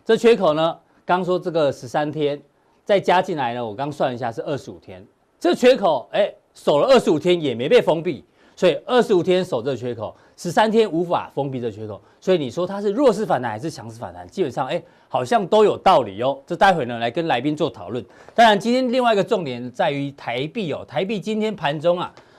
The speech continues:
最，呃，最低升到了二十九点四二三对一美元哦，创下了两年多来的一个新低，非常强势。不过今天比较特别的是呢，哎，在中午这个休息之前啊，央行就干预了。通常央行都在尾盘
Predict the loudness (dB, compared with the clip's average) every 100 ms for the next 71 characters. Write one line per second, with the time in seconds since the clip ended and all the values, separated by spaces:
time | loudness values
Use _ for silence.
0 | _ _ 4 4 4 0 -4 -6 -8 -10
1 | -8 -6 2 2 2 -2 0 2 2 2
2 | -2 -4 -6 -2 -2 -2 -10 -4 -2 0
3 | -4 -2 -4 -4 -8 -12 -16 -8 -6 -4
4 | -4 -4 -4 -6 -6 -8 -4 -2 0 -2
5 | -4 -4 -6 -6 -8 -6 -4 0 0 -2
6 | -8 -8 -10 -12 _ _ 0 2 2 2
7 | 0 2 -2 0 0 0 -2 -4 -6 _
8 | _ -2 -2 0 -2 0 0 0 -2 -6
9 | -6 -4 -4 -2 -4 -4 -10 -8 -8 -6
10 | -10 -8 -8 -10 _ 0 0 2 -2 -4
11 | -6 -4 -2 -2 -4 -8 -8 -8 -6 -6
12 | -6 -8 -8 -6 -4 -4 -4 -8 -10